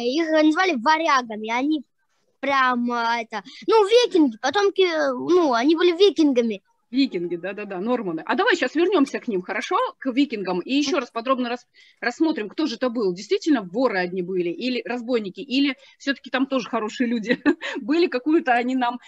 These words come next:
Speaker 2: несли пользу. А, вот по поводу торговых путей, даже Великий Китайский шелковый путь, если рассматривать, он делился на участки.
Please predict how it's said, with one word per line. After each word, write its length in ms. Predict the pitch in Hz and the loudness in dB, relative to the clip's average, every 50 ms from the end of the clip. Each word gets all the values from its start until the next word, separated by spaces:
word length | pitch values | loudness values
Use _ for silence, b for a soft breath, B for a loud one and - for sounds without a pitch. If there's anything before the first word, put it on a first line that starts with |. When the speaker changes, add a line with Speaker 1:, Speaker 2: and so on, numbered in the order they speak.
| B B B | B B B
Speaker 2:
несли 460 | - 226 214 - - 262 269 277 262 | -10 -10 -8 -6 -2 0 0 0 0
пользу. 540 | - - 262 269 240 226 185 165 175 147 - _ _ _ b b b b b b | -2 -4 0 0 0 0 0 -4 -8 -10 -10 _ _ _ b b b b b b
А, 240 | b 196 208 208 202 | b 0 2 2 2
вот 140 | 220 277 254 | 2 0 0
по 80 | - 311 | 0 -4
поводу 320 | - 330 330 311 240 269 | -4 -2 -4 -2 -4 -2
торговых 440 | 254 285 277 277 269 294 294 285 - | -2 -2 -2 2 2 2 2 2 0
путей, 320 | - 320 330 - 339 285 233 | -4 -4 -2 0 0 0 2
даже 240 | 196 247 262 240 269 | 2 0 0 0 2
Великий 300 | 262 285 285 294 - 254 | 2 2 0 0 -2 -6
Китайский 420 | - 277 269 277 254 262 - - 262 | -6 -4 -2 -2 -2 -4 -4 -8 -8
шелковый 400 | - 277 262 262 - 269 262 254 | -6 -4 -6 -4 -4 -4 -6 -6
путь, 220 | - 247 - - | -8 -12 -10 -10
если 180 | 190 185 196 214 | -10 -8 -6 -8
рассматривать, 680 | 214 220 - - 302 370 466 - 392 277 214 185 185 _ _ _ _ _ _ _ _ _ _ _ _ _ _ - - _ - | -8 -6 -2 -2 0 0 0 -2 -2 -2 -2 -4 -6 _ _ _ _ _ _ _ _ _ _ _ _ _ _ -20 -20 _ -2
он 220 | 208 262 330 349 | 0 4 4 4
делился 400 | 269 285 285 311 349 - - 277 | 6 4 2 2 2 0 0 0
на 140 | 262 254 254 | 0 0 -2
участки. 640 | 269 262 - 285 240 208 202 196 _ - 175 151 | -4 -4 0 0 0 0 0 -4 _ -12 -12 -12